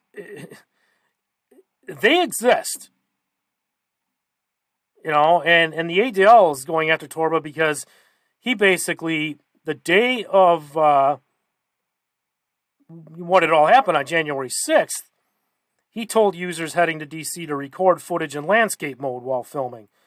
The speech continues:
and to document as much as they could. And, and on a post on the day of the attack, he said, "In a system with rigged elections, there are no longer any viable political solutions."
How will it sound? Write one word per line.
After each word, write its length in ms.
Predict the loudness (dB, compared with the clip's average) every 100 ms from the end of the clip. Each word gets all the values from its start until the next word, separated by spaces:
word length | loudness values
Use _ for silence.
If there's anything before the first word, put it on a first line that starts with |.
| _
and 100 | -14
to 60 | -6
document 540 | 4 4 4 -2 -4
as 100 | -4
much 240 | -4 -4 -4
as 120 | -16
they 120 | -16
could. 360 | -4 2 2 2 _ _ _ _ _ -8
And, 280 | -4 -4 -4
and 160 | -2
on 120 | 0
a 60 | -2
post 420 | -2 0 0 -2
on 160 | -6 -6
the 140 | -12
day 320 | -16 -4 -2
of 60 | 0
the 60 | -2
attack, 480 | 0 2 2 0 _ _ _ _ _
he 100 | -12
said, 260 | 0 2
"In 100 | 2
a 80 | -2
system 400 | -6 -6 -4 -2
with 140 | -4 -4
rigged 260 | -4 -4
elections, 500 | -2 0 0 -4 -10
there 160 | -4 -4
are 100 | -2
no 160 | -2
longer 400 | -2 0 0 0
any 160 | -6 -6
viable 520 | -2 2 2 0 -6
political 540 | -10 -10 -6 -6 -6 -16
solutions." 760 | -16 -16 _ -20 -20 _ _